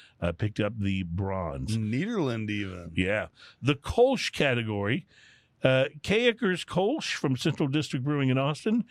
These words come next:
Speaker 1: uh, won the gold. Allstat Kolsch, uh, from Fredericksburg.
Speaker 2: Allstat Kolsch is outstanding.
Speaker 1: That's the silver. And then Frost Beer from Frosttown Brewing,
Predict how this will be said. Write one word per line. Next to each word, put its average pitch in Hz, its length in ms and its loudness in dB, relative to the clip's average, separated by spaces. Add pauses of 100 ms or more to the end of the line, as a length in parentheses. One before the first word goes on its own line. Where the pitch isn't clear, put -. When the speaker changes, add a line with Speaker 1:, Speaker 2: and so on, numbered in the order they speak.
(280)
Speaker 1:
uh, 131 160 4
won 139 360 2
the 131 80 2
gold. 143 480 0 (340)
Allstat 147 460 2
Kolsch, 151 600 0
uh, 127 380 2
from 123 240 2
Fredericksburg. 156 560 0
Speaker 2:
Allstat 113 480 0
Kolsch 113 340 -2
is 113 140 0
outstanding. 104 500 -2
Speaker 1:
That's 127 300 2
the 170 80 2
silver. 180 520 0 (340)
And 139 180 4
then 135 160 4
Frost 170 640 -2
Beer 113 340 0
from 98 220 -4
Frosttown 131 640 0
Brewing, 120 400 0